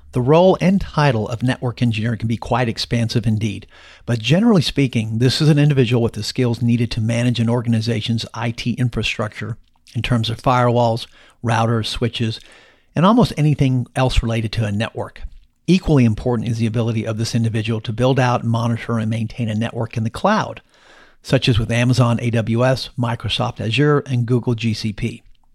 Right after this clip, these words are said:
So, if you've got the skills to maintain an I T network, especially in the cloud,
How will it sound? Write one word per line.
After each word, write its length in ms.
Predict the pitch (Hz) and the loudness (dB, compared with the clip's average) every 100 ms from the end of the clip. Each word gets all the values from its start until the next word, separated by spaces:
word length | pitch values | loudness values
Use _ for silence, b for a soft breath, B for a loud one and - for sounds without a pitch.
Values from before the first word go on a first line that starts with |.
| - | -18
So, 500 | - 170 180 101 - | -2 2 2 0 -6
if 240 | 117 113 - | -8 -4 0
you've 140 | 131 | 2
got 220 | 135 135 | 2 0
the 80 | - | 0
skills 340 | 113 143 135 123 | -2 2 2 2
to 100 | 120 | 0
maintain 380 | 127 117 127 | 2 2 2
an 100 | 120 | 2
I 140 | 123 120 | 0 0
T 180 | 123 123 | 0 2
network, 560 | 123 123 113 107 - b b b b | 2 0 -4 -8 -10 b b b b
especially 540 | - - - - - 143 | -8 -4 0 0 2 0
in 80 | 113 | 0
the 60 | |
cloud, 520 | 107 147 143 107 110 | 0 2 2 0 -4